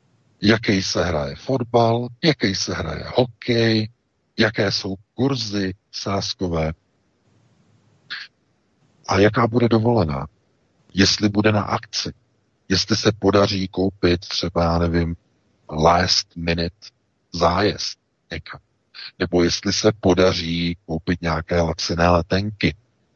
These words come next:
aby ta exotická zahraniční dovolená, aby byla levnější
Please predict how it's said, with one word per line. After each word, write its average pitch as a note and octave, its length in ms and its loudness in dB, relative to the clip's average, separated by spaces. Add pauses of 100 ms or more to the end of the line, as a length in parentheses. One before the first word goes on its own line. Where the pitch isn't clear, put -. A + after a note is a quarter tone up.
(300)
aby E2+ 220 0
ta D#2+ 320 2 (260)
exotická F2+ 1080 -2 (220)
zahraniční F2+ 680 0
dovolená, E2+ 800 2 (960)
aby G#2+ 180 4
byla G#2 240 6
levnější F#2 760 0